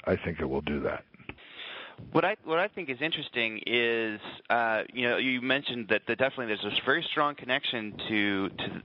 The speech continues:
Speaker 2: the Middle East, and we're talking about cultures that oftentimes frown on gambling, and we're talking about brands that have, are very strongly rooted in gambling being translated into these markets. I think that's just kind of an interesting, um,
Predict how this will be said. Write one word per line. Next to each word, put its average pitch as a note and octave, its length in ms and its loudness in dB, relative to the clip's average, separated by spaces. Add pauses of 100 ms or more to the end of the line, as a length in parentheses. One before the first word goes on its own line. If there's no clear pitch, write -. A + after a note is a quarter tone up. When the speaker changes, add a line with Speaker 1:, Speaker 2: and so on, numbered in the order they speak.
Speaker 2:
the G#2+ 60 2
Middle A2 280 4
East, B2+ 180 0 (420)
and B2+ 100 0
we're C#3+ 60 4
talking C#3 260 2
about A2+ 180 0
cultures C3 400 -2
that A2 160 2 (540)
oftentimes C#3 540 0 (100)
frown B2+ 300 4
on G2+ 160 0
gambling, G#2+ 500 2
and F#2+ 60 -2
we're G2 80 0
talking F#2+ 320 2
about F#2+ 220 4
brands G2+ 420 0
that F#2+ 180 2
have, G#2+ 260 0 (380)
are G#2 100 4
very A#2+ 300 2
strongly C#3 380 0
rooted C#3+ 440 0 (180)
in G#2+ 120 -8
gambling F2+ 480 -4
being G2+ 180 2
translated G2 560 0
into E2+ 200 -8
these E2+ 160 -6
markets. G2 440 2 (320)
I - 200 -16
think D#3 120 -6
that's A#2+ 120 2
just - 160 -16
kind A#2+ 160 2
of G#2 80 -2
an G2 80 2
interesting, F#2+ 800 0
um, F2 320 2